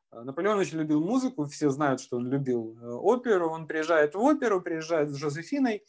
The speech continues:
должен приехать папа, и вот Наполеон, значит, своим зорким, э, взглядом из императорской ложи видит, что в одной из лож появилась какая-то барышня, опять-таки вот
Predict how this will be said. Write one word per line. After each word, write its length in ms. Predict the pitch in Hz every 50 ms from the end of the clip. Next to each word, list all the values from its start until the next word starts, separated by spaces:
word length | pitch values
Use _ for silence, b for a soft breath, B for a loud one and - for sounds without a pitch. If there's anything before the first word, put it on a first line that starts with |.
| b b b
должен 360 | 147 156 190 165 147 165 151
приехать 480 | 147 151 147 147 156 156 - 151 151 -
папа, 340 | - 269 285 277 285 185 175
и 60 | 180
вот 220 | 180 190 226 247 240
Наполеон, 460 | 190 170 156 180 175 190 226 247 233
значит, 180 | 190 165 147 -
своим 260 | - 175 175 170 165
зорким, 640 | 147 156 196 220 220 180 - - 147 139 131 131 b b b b b b b b _ -
э, 280 | 135 131 135 135 135 131
взглядом 580 | 139 139 156 190 220 254 254 233 214 196 185
из 120 | 170 160 165
императорской 640 | 165 180 175 190 196 208 196 190 165 - - 165 170
ложи 360 | 180 214 247 262 214 175 170 156
видит, 260 | 165 190 170 165 143
что 280 | - - - 151 139 139 - -
в 260 | 127 131 131 139 147
одной 260 | 151 151 165 196 196 180
из 80 | 165
лож 280 | 185 220 269 285 - -
появилась 320 | 175 170 185 190 175 160
какая-то 380 | - 160 - 180 165 156 165 156
барышня, 560 | 151 170 196 233 233 214 185 - - 156 143
опять-таки 400 | 139 147 175 175 - 135 - 139
вот 200 | 135 143 139 _